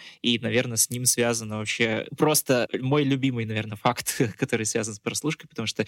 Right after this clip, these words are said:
ни одного сериала нет в истории телевидения, где бы играл человек, которого до этого сценарист этого сериала посадил в тюрьму на тридцать четыре года.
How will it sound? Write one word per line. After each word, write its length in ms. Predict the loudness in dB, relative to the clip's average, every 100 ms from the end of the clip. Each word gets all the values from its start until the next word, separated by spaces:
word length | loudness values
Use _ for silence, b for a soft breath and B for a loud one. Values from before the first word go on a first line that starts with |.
| B B 2
ни 100 | 2
одного 340 | 2 0 2
сериала 380 | 0 2 2 2
нет 240 | -2 -4
в 40 | -4
истории 300 | -2 -2 -2
телевидения, 680 | -6 -6 -4 -4 -4 -4 -6 B B
где 240 | -4 0 2
бы 200 | 0 -4 B B
играл 400 | -2 2 2 0
человек, 600 | -4 -2 0 2 0 -2 -8
которого 480 | -2 0 0 0
до 220 | 0 2 2
этого 300 | 0 -2 -6
сценарист 640 | -2 -4 -2 -4 -4 -6
этого 220 | -8 -4
сериала 460 | -2 0 0 0 -2
посадил 480 | -4 -4 -2 -6 -6
в 60 |
тюрьму 320 | -4 -4 -2
на 120 | -4 -2
тридцать 320 | -4 -6 -4
четыре 340 | -6 -4 -4
года. 280 | 0 -2 -2